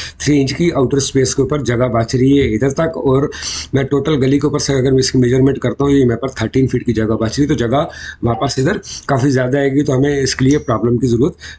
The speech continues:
नहीं है। तो आपने इधर से इसी तरीके से ये जो हमारी wall जा रही थी, इस wall को आपने इधर से extend कर देना है, तो ये हमारे पास इधर आ जाएगा। और इधर से आपने kitchen की डायमेंशन लगा देनी है टेन by, अगर एट फीट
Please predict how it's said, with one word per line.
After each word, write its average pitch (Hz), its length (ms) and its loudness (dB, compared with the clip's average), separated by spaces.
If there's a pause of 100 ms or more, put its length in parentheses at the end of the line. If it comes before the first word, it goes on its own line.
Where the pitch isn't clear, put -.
नहीं 117 320 2
है। 110 100 0
तो 110 60 0
आपने 110 260 0
इधर 131 120 2
से 139 160 0
इसी 131 260 0
तरीके 123 340 -2
से 139 140 0
ये 123 100 4
जो 135 100 2
हमारी 123 220 2
wall 110 240 0
जा 113 120 0
रही 113 160 0
थी, 151 160 0
इस 117 240 -4
wall 110 220 2
को 127 120 -2
आपने 117 220 0
इधर 113 120 0
से 147 200 -2
extend 110 440 -2
कर 120 140 0
देना 131 260 0
है, 156 80 -2 (760)
तो 139 60 2
ये 151 100 2
हमारे 131 200 0
पास 147 140 -2
इधर 131 160 0
आ 123 120 2
जाएगा। 139 320 0
और 131 240 0
इधर 120 100 0
से 123 160 -2
आपने 123 260 2
kitchen 143 280 0
की 160 160 0
डायमेंशन 113 420 0
लगा 107 280 0
देनी 117 340 2
है 131 80 2
टेन 120 300 0
by, 139 180 2 (380)
अगर 120 260 0
एट 123 280 0
फीट 143 200 -2